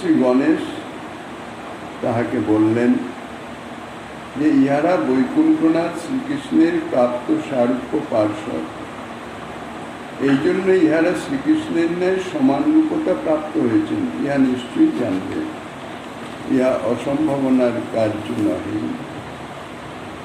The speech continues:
পশ্চিমেয়প্য পরে জানতি ব্রহ্মণ অধিকৃতি অল্পকে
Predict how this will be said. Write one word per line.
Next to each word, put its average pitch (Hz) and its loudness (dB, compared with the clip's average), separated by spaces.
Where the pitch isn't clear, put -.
পশ্চিমেয়প্য 160 4
পরে 147 6
জানতি 151 2
ব্রহ্মণ 165 4
অধিকৃতি 160 4
অল্পকে 139 4